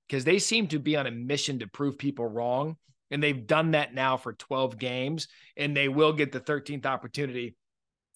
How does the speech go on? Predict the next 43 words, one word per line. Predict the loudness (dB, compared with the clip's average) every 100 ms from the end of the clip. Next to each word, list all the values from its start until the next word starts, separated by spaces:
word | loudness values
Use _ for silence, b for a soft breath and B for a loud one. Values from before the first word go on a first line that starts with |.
| _
against | -10 -8 -10 -4
Iowa | 0 4 4 2 -2 B B B B
in | -8
the | -4
Big | -4 -4
Ten | -8 -4
championship. | -2 -2 -2 -6 -4 -6 -2
So | 2 2 2 _ -8
Michigan | 2 4 4 4 4 6
goes | 4 6
on | 4 2
to | -4
win. | 0 4 4 4 -2 b b b _ 0
Ryan | 2 2 2
Day | 2 4
now | 2
one | -2 -2 0
and | -2 -6
three | -4 -2
in | -2
his | -6
career | -8 -2 0 2
against | 0 -8 0
Michigan. | 0 0 0 0 0
I | -2 -4
know | 0 4 6 6
what | 6 2
people | -6 -6 -6
are |
saying | -6 -6 -4
about | -2 0 0
him. | 0 0
He | -2
can't | -4 -4
win | -4 -6
the |
big | -4 -4 0
game. | 0 2
He's | 0
gotta | 0 0 0
go. | 2 2
But | 2 -4
the, | -8 -12